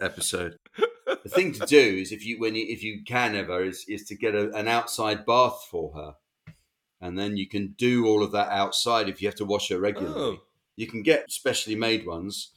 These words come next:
Speaker 1: and it doesn't have to be just cold water.
Speaker 2: Yes, or, or, or you could do what I, I realised you should do and, and just shut the bathroom door.
Speaker 1: Uh, that would have been a great idea, 'cause then, yeah, obviously you can, you do then contain it to the,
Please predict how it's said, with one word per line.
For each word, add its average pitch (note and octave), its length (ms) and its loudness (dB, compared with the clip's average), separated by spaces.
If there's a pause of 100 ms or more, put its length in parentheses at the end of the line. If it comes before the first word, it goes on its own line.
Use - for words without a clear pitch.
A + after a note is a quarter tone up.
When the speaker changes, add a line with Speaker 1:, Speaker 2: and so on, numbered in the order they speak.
(300)
Speaker 1:
and G#2+ 120 -2
it G#2 80 -6
doesn't B2+ 180 2
have A2+ 100 0
to G2 80 -12
be A2 100 0
just A2 260 -4
cold A2 240 0
water. G2 480 -4
Speaker 2:
Yes, C3+ 420 0
or, D#3 140 -4
or, D#3 240 0
or E3 180 2
you D3+ 120 -4
could D3 240 -12
do C#3 420 -2
what C3 380 -2 (100)
I, A#2 400 -4
I A#2 120 -2
realised A2+ 600 0
you G#2 120 -10
should G2+ 240 -10
do G#2+ 120 -6
and, G2+ 160 -8
and G#2+ 120 -12
just G2+ 160 -6
shut - 240 -2
the G2+ 60 -16
bathroom F#2+ 420 -6
door. F#2 400 -4
Speaker 1:
Uh, F#2+ 200 0
that A2+ 200 2
would G#2+ 100 6
have G#2 80 2
been G#2+ 140 2
a G2 60 2
great G#2 280 2
idea, F2+ 400 -2
'cause E2+ 160 -10
then, F#2+ 180 -2
yeah, F2+ 320 0
obviously - 420 -8
you F#2+ 220 -4
can, G#2 100 0
you G2+ 160 4
do G#2+ 120 0
then G2 220 2
contain G2+ 480 0
it F#2 220 -4
to F#2+ 120 -6
the, E2+ 320 -4